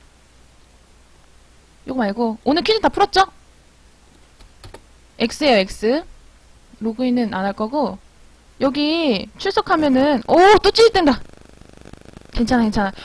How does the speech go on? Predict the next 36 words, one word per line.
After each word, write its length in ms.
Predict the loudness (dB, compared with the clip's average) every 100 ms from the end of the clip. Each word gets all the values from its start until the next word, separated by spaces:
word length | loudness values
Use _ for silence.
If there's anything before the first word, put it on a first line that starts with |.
| -8
오늘, 320 | -2 0 2 0
저 180 | 4 4
오늘 220 | 4 2
출석 260 | 0 -4 -2
다 120 | 2 4
해가지고 340 | 4 2 2
은상자 280 | 0 0 -2
두 120 | -4
개 80 | -2
이거 180 | 0 4
받은 260 | 2 2
거예요. 260 | -2 -4 -6 -8 -2
다 140 | 2
아이템 280 | 2 2 0
받기에서 460 | -2 -2 -2 -2
클릭한 380 | -2 -4 -4 0
다음에 160 | 2 2
받아야 320 | 2 0 -2
돼요. 340 | -2 -2 -2 -4 -12 -20 -20 -18 -16 -12 0
알았어, 340 | 4 4 2
알았어. 260 | -2 -4 -10 -10
기다려봐. 300 | -2 2 2 0
가만있어. 300 | -4 -4 -8 -16 -20 -20 -20 -20 -20 -20 -20 -20 -2
방개탕 460 | 0 2 4 4
오동 200 | 4 2
나왔어요? 400 | 2 0 2 0 0 -10 -6
제가 240 | 0 2 4
그런 180 | 2
거 60 | 0
잘 200 | -2 -2
나와요. 300 | -4 -4 -4
이게 200 | -2 -2
좋은 280 | 2 2 4
게 60 | 2
안 120 | 0
나와. 180 | 0